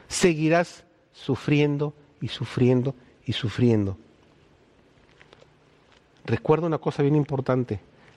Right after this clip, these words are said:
Nuestro carácter es lo único que vamos a poder llevar al cielo. Puedes tener mucho dinero, puedes tener muchos recursos, puedes tener mucho conocimiento, puedes tener mucha ropa, muchas cosas terrenales.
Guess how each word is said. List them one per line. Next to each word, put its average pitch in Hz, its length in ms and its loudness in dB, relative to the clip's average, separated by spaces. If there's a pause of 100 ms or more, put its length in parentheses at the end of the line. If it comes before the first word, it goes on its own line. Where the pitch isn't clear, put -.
(140)
Nuestro 120 380 0
carácter 139 500 0
es 135 180 0
lo 127 200 0
único 247 720 4
que 147 120 2
vamos 151 380 0
a 165 40 -2
poder 127 340 0
llevar 113 300 4
al 113 140 -2
cielo. 107 340 -4 (1160)
Puedes 202 260 6
tener 165 320 2
mucho 170 260 0
dinero, 127 680 2 (480)
puedes 175 220 2
tener 165 420 2 (460)
muchos 143 400 0
recursos, 127 720 -2 (280)
puedes 190 200 2
tener 175 180 2
mucho 185 260 0
conocimiento, 127 1120 0 (280)
puedes - 180 0
tener 175 160 2
mucha 175 300 0
ropa, 123 300 -2
muchas 247 540 4
cosas - 360 -4
terrenales. 123 560 -2